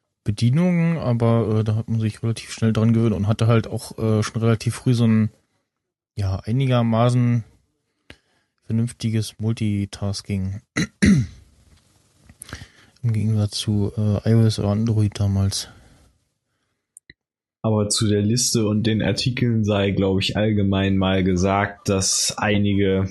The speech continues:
Speaker 2: viele, äh, ja, News-Schreiber, Technik-Blogs natürlich gerne mal mit diesen Begriffen umwerfen, auch wenn
Speaker 1: Ja,
Speaker 2: es
Speaker 1: ja.
Speaker 2: nicht unbedingt gerechtfertigt ist.
Speaker 1: Also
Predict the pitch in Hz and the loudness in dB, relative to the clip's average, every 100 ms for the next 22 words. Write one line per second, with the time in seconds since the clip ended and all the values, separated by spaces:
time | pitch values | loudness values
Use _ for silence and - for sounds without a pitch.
0 | - _ _ _ _ - 113 95 92 98 | -8 _ _ _ _ -4 0 2 2 0
1 | 95 - - - - - _ 95 90 85 | -4 -14 -14 -14 -16 -20 _ -2 0 2
2 | 80 90 - _ _ 78 82 101 104 107 | 0 -2 -8 _ _ -4 0 0 0 0
3 | - - - - 98 98 101 101 98 - | -2 -4 -4 -2 0 0 0 0 -2 -2
4 | 113 107 101 - 101 98 - - 98 92 | -4 -2 -4 -2 -2 0 -2 -2 -2 -2
5 | 104 95 - - 98 104 101 101 98 95 | -2 -2 -4 -2 -2 0 0 0 0 0
6 | 98 101 92 92 98 110 95 98 95 101 | -2 0 0 0 -2 0 0 0 0 0
7 | - - 104 127 120 117 117 113 113 110 | -2 -2 -2 0 2 4 4 2 2 0
8 | 104 107 107 113 107 107 - 98 98 - | 0 0 0 -2 -2 -4 -2 -2 -2 -4
9 | 107 123 139 143 143 | -4 -2 -2 0 0